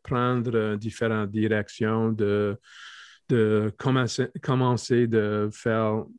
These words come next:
plus de, euh, enseignants comme, euh,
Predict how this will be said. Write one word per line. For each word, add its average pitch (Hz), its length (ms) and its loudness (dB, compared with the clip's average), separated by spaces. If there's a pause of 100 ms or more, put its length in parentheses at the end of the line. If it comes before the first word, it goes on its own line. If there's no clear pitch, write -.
plus 131 280 2
de, 107 280 0 (560)
euh, 104 460 -4 (1600)
enseignants 131 840 4
comme, 123 400 2
euh, 113 240 2